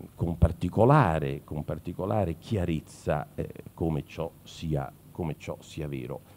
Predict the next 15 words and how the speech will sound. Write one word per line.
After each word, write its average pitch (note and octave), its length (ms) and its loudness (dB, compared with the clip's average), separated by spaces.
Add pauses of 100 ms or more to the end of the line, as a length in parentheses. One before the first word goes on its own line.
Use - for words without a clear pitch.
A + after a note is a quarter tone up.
(240)
Quindi, E3+ 340 4
mm, - 1300 -6
non G#2 220 10
è, B2 240 8
eh, F2 320 0 (440)
questo C#3 340 6
il G#2+ 100 2
momento G#2+ 580 6 (160)
per A#2 260 8
dare A2 440 6
una G#2+ 260 6
valutazione G2 880 2
dei G#2+ 260 2
risultati G2 760 -2
ottenuti, F2+ 600 0